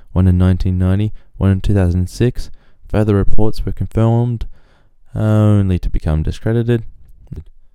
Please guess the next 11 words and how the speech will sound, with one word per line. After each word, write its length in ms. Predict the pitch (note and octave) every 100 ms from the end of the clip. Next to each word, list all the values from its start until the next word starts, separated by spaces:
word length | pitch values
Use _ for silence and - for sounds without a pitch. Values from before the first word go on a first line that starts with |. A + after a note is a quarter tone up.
| _ -
until 240 | F#2 F2
two 260 | - - G2
thousand 320 | F#2+ F#2 F#2
thirteen. 560 | - F2 - E2 D#2+ E2 - _ _ - - _
John 300 | - G2 F2+
Young, 300 | F2 E2 D#2 - - - _ -
a 60 | F2+
naturalist, 720 | F#2 F2 - D#2+ E2 - -
a 80 | - - -
picture 400 | - - - F#2+
snapper, 600 | - - G2 F2 E2+